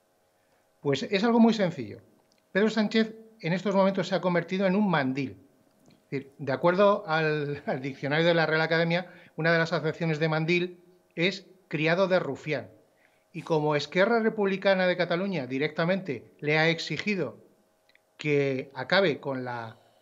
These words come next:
bonificaciones fiscales que existen en la Comunidad de Madrid, eh, incomprensiblemente unos independentistas exigiendo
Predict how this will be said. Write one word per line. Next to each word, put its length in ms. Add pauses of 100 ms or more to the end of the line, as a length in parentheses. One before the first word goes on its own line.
(160)
bonificaciones 840
fiscales 440
que 100
existen 420
en 80
la 140
Comunidad 380
de 80
Madrid, 380 (680)
eh, 200
incomprensiblemente 1000
unos 360
independentistas 800
exigiendo 720